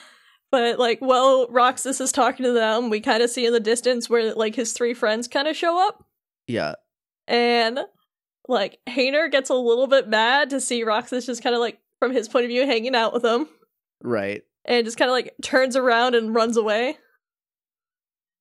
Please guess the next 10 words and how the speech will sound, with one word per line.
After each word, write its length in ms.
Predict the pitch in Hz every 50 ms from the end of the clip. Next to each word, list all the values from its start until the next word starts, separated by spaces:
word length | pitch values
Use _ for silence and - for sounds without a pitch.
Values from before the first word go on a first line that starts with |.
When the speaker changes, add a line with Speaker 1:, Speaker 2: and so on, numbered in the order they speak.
| -
Speaker 1:
And, 340 | - - 240 220 220 220 220
like, 180 | 214 233 226 196
Roxas 420 | 240 240 240 240 - 262 262 254 -
sees 220 | 269 233 262 226
this, 180 | 247 220 240 269
and 100 | 247 240
she's 100 | - -
like, 160 | 247 233 - -
"Oh, 120 | 202 -
shit. 420 | 190 - - 220 196 185 - -